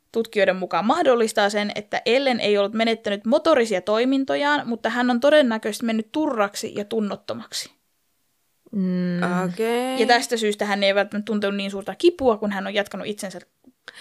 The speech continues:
Speaker 3: Nyt halutaan kyllä
Speaker 1: iskemistä.
Speaker 3: niin kuin
Speaker 2: Joo.
Speaker 3: vääntää oikein silleen, niin kuin, että miten tästä tulisi se meidän
Speaker 2: Joo.
Speaker 3: haluama
Speaker 1: Kyllä.
Speaker 3: lopputulos.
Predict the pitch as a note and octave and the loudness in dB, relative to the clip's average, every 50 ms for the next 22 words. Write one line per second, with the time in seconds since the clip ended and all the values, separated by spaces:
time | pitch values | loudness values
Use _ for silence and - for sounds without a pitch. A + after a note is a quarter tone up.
0 | - - - B3+ C#4+ C#4+ - C#4+ C#4+ C4+ A3 G#3 G3 F#3+ G3 F#3 F3 F3 F3+ F3+ | -12 -4 -2 -2 0 2 4 4 4 6 4 4 4 2 2 2 2 2 2 0
1 | F3+ F3+ F3+ F3 E3 E3 - - - - F#3 F#3+ F3 F3 F3 F3 F3 F3 F3+ G#3 | -2 0 -2 -2 -2 -2 -6 -8 -6 -6 -2 0 2 4 4 4 4 4 4 4
2 | F#3+ F3+ F3+ F3 D3+ D#3 D3+ C#3 C3+ D3+ D#3+ D3 D#3+ D#3+ D#3+ F3+ F3+ E3+ D#3 C#3+ | 4 4 4 2 2 4 4 4 4 4 4 4 4 2 2 0 0 -2 -2 0
3 | D3 C#3 C#3 B2 A#2 A#2+ A#2 D#3+ F3 - F#3 G3 G3 G3 G#3 F#3 F3+ D#3 D#3+ E3+ | 0 0 -2 -2 -4 -2 0 0 0 0 -2 -2 0 2 4 2 4 2 0 -2
4 | - - E3+ - E3 D#3 D#3+ D#3+ - - D#3+ - - F#3 F3 E3 D#3+ D3+ D3 C3+ | -2 -6 -8 -6 -2 -2 0 0 0 0 -2 -2 0 2 2 2 4 2 0 0
5 | C#3+ C3 - F#3+ F3+ E3 D#3+ D#3+ D#3 D3 - C3+ C#3+ D#3 D3+ D3 D3 F3+ - - | -2 -2 -2 0 2 4 4 6 4 4 4 2 2 2 2 2 0 -2 -2 -8
6 | _ - - E3+ E3 - G3+ F3+ E3+ - D#3 C#3+ C#3+ F#3+ G#3+ - - - | _ 0 2 2 4 4 2 0 2 0 2 4 4 2 2 0 -4 -6